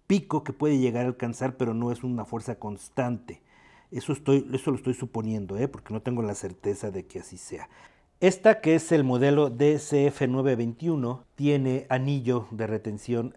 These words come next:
del dado o del vaso, como le suelen llamar.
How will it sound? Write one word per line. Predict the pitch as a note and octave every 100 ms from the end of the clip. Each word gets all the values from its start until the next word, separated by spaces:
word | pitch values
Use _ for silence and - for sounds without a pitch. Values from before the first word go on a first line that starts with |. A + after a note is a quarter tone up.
| -
del | G#2+ A2+ A2+ - - G#2+ G2+
dado | A2 E3 C#3+
o | G2+ G2
del | F#2 F#2
vaso, | G2+ B2+ - G#2
como | G2
le | F#2+
suelen | - G#2+ A2
llamar. | A2+ B2 -